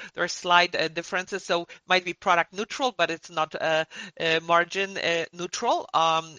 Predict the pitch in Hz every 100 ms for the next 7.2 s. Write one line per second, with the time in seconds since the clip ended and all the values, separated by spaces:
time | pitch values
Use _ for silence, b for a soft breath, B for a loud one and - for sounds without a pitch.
0 | - 160 160 156 - 170 165 - 170 165
1 | 165 165 170 - 165 160 156 - 156 147
2 | - 185 208 220 226 _ B B B -
3 | 170 165 170 165 - 208 208 - 208 220
4 | - 240 233 226 - 190 202 196 196 -
5 | 196 196 185 180 - 170 165 180 175 -
6 | 170 - 156 - 165 175 190 180 - 170
7 | 165